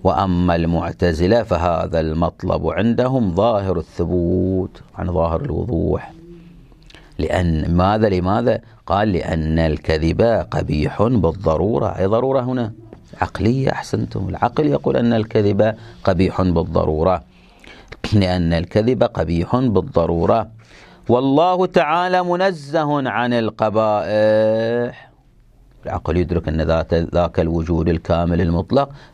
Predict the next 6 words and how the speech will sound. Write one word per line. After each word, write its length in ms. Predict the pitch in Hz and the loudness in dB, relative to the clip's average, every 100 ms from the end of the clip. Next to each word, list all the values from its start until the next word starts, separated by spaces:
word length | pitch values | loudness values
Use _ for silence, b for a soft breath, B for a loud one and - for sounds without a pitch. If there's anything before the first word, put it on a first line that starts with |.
| 240 | -4
منزه 440 | 247 233 - - | 0 0 -2 -6
عن 160 | 107 101 | -4 -4
الكذب، 360 | 98 - - - - _ _ _ - B B B B - | -4 -8 -10 -14 -20 _ _ _ -20 B B B B -2
لأنه 520 | 85 82 104 117 127 | 0 2 2 4 2
تعالى 480 | 123 - 82 95 123 | 0 -2 0 0 -2
حكيم 540 | - 85 - 123 160 | -4 -8 -4 -2 -2